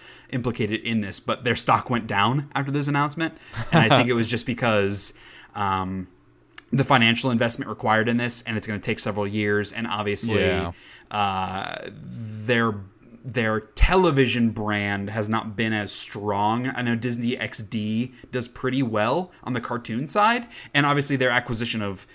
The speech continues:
Speaker 1: the Star Wars franchise, of Marvel, have, have been,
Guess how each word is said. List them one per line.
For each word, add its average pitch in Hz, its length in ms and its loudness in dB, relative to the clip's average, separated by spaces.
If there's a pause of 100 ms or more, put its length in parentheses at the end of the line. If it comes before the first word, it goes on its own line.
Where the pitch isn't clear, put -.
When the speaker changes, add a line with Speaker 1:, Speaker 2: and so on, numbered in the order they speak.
(140)
Speaker 1:
the 113 80 -8
Star 160 220 4
Wars 147 240 0
franchise, 139 580 0
of 101 160 -4
Marvel, 131 720 2 (140)
have, 139 180 -2 (180)
have 123 140 -4
been, 110 320 2